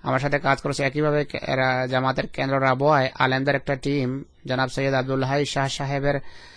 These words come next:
তত্ত্বাবধানে কোরআনের অনুবাদের, উম, রিভিউ করে মূল্যবান পরামর্শ দ্বারা আমাকে সাহায্য করেছেন।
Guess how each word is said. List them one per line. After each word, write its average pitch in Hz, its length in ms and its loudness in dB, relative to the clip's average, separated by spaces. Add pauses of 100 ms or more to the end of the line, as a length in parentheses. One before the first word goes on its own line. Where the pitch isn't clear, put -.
(560)
তত্ত্বাবধানে 139 920 2 (220)
কোরআনের 131 380 2
অনুবাদের, 131 720 0 (540)
উম, 127 280 -6 (140)
রিভিউ 131 400 0
করে 147 300 -2 (320)
মূল্যবান 135 520 2
পরামর্শ 131 540 0 (460)
দ্বারা 131 200 2
আমাকে 131 240 0
সাহায্য 127 460 -2
করেছেন। 156 440 -2